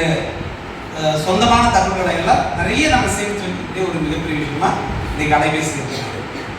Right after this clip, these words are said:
அது மட்டும் இல்ல, உடனடி தகவல்கள், ஒரு விபத்துனாலோ அல்லது ஒரு நல்ல செய்தினாலோ அதை சொல்வதற்கு பயன்பாடா இருக்கு. முன்னெல்லாம் திருமணங்களுக்கு வந்து ரொம்ப தூரம் பயணப்பட்டு போய் அழைப்பிதழ்கள்லாம் வச்சுட்டு உறவுக்காரங்களை கூப்பிட்டு வர ஒரு சூ-, சூழல்லாம் இருந்த காலம் போய்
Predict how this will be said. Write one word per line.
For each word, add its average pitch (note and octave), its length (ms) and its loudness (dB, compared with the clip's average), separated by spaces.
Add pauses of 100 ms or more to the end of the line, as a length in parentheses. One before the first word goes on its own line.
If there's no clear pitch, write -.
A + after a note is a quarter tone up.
(140)
அது F#3 100 0
மட்டும் G#3+ 300 2
இல்ல, F3 140 4 (640)
உடனடி C4+ 320 4
தகவல்கள், - 480 2 (480)
ஒரு E3+ 120 -4 (240)
விபத்துனாலோ F#3 720 0
அல்லது F#3+ 260 2
ஒரு E3+ 80 -2
நல்ல E3 280 2
செய்தினாலோ F3 580 2
அதை D3+ 180 0
சொல்வதற்கு E3 680 -2 (340)
பயன்பாடா D#3+ 320 6
இருக்கு. A3 300 4
முன்னெல்லாம் A3 360 0
திருமணங்களுக்கு A3 600 -2
வந்து G#3 200 0 (520)
ரொம்ப - 160 -2
தூரம் G#3+ 280 6
பயணப்பட்டு G3+ 520 2
போய் G3 160 0 (480)
அழைப்பிதழ்கள்லாம் G3 580 2
வச்சுட்டு G3 340 0
உறவுக்காரங்களை F#3+ 520 2
கூப்பிட்டு F3 340 -4
வர E3+ 100 0
ஒரு E3+ 260 0
சூ-, E3 300 -2
சூழல்லாம் F3+ 400 4
இருந்த F#3+ 280 2
காலம் - 360 2
போய் D#3 240 0